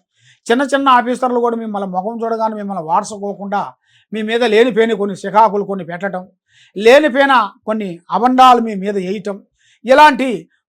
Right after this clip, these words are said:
కొన్ని సమస్యలతో కొన్ని సతమతం అవుతున్నారా? మీకంటూ ఒక టైం అనేది రాబోతుంది. ఇక ఈ టైం నుంచి మీకు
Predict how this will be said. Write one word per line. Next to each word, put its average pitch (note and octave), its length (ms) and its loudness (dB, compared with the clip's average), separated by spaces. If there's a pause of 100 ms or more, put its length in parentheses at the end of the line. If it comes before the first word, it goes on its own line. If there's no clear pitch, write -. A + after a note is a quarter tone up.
(100)
కొన్ని C4+ 220 4 (100)
సమస్యలతో C4+ 480 0 (100)
కొన్ని B3 240 -4
సతమతం A#3 460 -8
అవుతున్నారా? G3+ 480 -4 (460)
మీకంటూ C4 460 2 (120)
ఒక B3 80 -2 (100)
టైం A#3+ 200 0
అనేది A#3+ 280 0
రాబోతుంది. G#3 500 -4 (380)
ఇక C4+ 160 0 (180)
ఈ - 20 2 (140)
టైం C4 180 2 (100)
నుంచి C4 280 -4
మీకు B3+ 140 -6